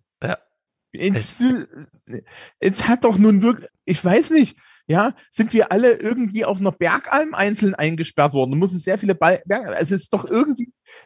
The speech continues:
Speaker 2: wem ist denn das nicht klar? Ja, also, ähm,
Speaker 1: Es ist ein bisschen krank, sag es
Speaker 2: klar
Speaker 1: mal
Speaker 2: den
Speaker 1: so.
Speaker 2: Leuten klar, die dagegen demonstrieren.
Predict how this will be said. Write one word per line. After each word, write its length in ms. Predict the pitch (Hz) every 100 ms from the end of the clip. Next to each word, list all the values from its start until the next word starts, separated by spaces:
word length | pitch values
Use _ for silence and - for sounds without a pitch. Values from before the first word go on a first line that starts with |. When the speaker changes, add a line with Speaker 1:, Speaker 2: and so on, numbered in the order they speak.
| -
Speaker 2:
wem 200 | 170 208
ist 140 | 233
denn 100 | 269
das 220 | 240 233
nicht 220 | 240 226 -
klar? 360 | 202 208 294 _ _ -
Ja, 260 | 160 233 240
also, 440 | 160 180 190 113 - - _
ähm, 400 | - 180 180 180 - _ _ - 123 - _ -
Speaker 1:
Es 140 | 143
ist 120 | 196
ein 80 | 175
bisschen 240 | 143 117
krank, 320 | 95 95 101 - 294
sag 160 | 120
es 40 | 214
Speaker 2:
klar 100 | 220
Speaker 1:
mal 60 |
Speaker 2:
den 100 | 208
Speaker 1:
so. 80 | 185
Speaker 2:
Leuten 280 | 190 220 247
klar, 240 | 196 214
die 120 | 214
dagegen 400 | 208 196 214 233
demonstrieren. 720 | 208 208 202 202 - 320 269